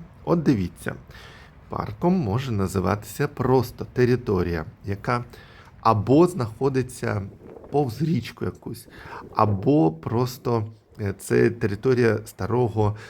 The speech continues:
е, заводу. І цю територію називають парком, тоді це буде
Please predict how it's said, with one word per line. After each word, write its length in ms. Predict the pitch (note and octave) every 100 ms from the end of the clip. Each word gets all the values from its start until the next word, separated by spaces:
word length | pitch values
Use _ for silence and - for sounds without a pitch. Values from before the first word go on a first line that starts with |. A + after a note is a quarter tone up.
| - _ -
е, 80 | -
заводу. 720 | E2+ A2+ G2 G2+ G2 F2 F2+ - - - - B2+
І 240 | A2+ G#2+ A2 _ _ _ _
цю 200 | - C3
територію 540 | G#2+ G2+ F2+ E3+ G3 C#3+
називають 580 | A2 G#2 G#2 F#2+ - -
парком, 560 | F#2 E2+ F#2 - D3 E3+
тоді 220 | - A2+
це 180 | D3 -
буде 300 | G2+ A2+ A2+